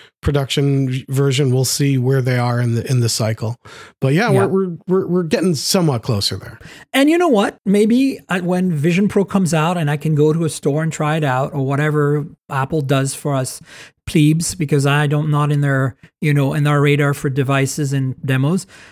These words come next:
Speaker 2: maybe it'll be the first one I wear where I don't feel like I'm sweating, like I'm,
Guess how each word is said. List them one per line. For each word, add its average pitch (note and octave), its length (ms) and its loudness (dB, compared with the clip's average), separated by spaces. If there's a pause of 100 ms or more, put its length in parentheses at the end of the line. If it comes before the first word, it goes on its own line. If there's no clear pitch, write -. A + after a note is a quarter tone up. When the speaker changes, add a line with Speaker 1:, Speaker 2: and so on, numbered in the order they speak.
(380)
Speaker 2:
maybe F#3+ 420 4
it'll F3+ 280 2 (300)
be F#3 100 4
the E3+ 120 4
first F3 320 -2
one E3 120 0
I D#3 100 0
wear D#3 260 2
where E3 80 2
I D3+ 40 0
don't D3+ 180 0
feel D#3+ 500 -2 (180)
like C#3+ 160 -2
I'm C#3+ 100 0
sweating, C3+ 540 -2
like C3 260 -2
I'm, B2+ 360 -4